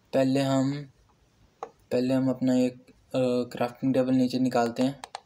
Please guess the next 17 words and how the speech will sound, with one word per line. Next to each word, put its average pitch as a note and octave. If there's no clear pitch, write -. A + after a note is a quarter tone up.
उसके C3+
बाद B2
हम B2
बनाते A#2
हैं A2
एक A#2
ये, B2
ये, B2+
ये, C#3
इसके C#3
लिए C3+
हमें C3+
wood B2+
की B2+
ये A#2+
चाहिए A2+
होंगी। A2